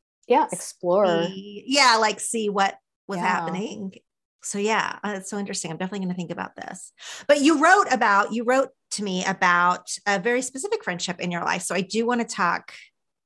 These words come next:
Speaker 2: about that. Is she your best friend?
Speaker 1: Sure. I mean,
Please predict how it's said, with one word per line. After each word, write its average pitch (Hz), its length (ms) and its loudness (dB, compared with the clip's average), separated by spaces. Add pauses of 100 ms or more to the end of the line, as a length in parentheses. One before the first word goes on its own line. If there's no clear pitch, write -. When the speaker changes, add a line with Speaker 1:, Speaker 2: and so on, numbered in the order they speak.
(160)
Speaker 2:
about 170 500 0 (140)
that. 180 340 0
Is - 80 -4
she 269 120 0
your 240 100 0
best 214 300 -2
friend? 466 380 -6 (360)
Speaker 1:
Sure. 170 680 6 (180)
I 311 120 6
mean, 254 600 4